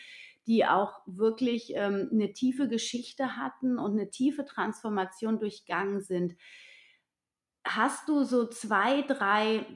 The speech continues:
Tools, sag ich mal, oder so, wie kannst du da was, ähm, uns mitgeben, wie die mit dieser Situation umgegangen sind, um dann auch wieder das Licht zu sehen,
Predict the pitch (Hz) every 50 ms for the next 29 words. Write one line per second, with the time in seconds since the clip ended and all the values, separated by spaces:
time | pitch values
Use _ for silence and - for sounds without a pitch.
0 | - _ - - - 254 262 262 247 214 185 175 180 - - 170 165 160 160 165
1 | 160 156 156 - 190 160 156 151 156 156 160 160 - 190 196 196 185 185 180 175
2 | 202 190 175 196 233 269 302 311 277 - 82 113 - - - - 202 233 254 262
3 | 262 - 262 247 208 226 220 220 214 214 220 214 214 - - - - - 208 202
4 | 202 202 196 190 - - - 214 226 247 247 - - 226 226 254 262 - - -
5 | 254 254 247 247 208 226 233 233 233 - - - - _ - 202 247 233 262 269
6 | 240 233 226 226 233 233 220 220 208 202 196 220 220 220 - 240 226 214 214 -
7 | - 226 214 208 - - - 254 285 285 285 277 277 233 214 233 240 247 240 -
8 | 233 226 226 220 226 - - 208 214 208 196 - 190 180 214 233 233 - - 151
9 | 214 208 - 214 226 233 208 214 208 208 202 196 - - 226 247 285 277 - -
10 | - - - - 180 160 156 - - 147 143 143 143 143 147 147 -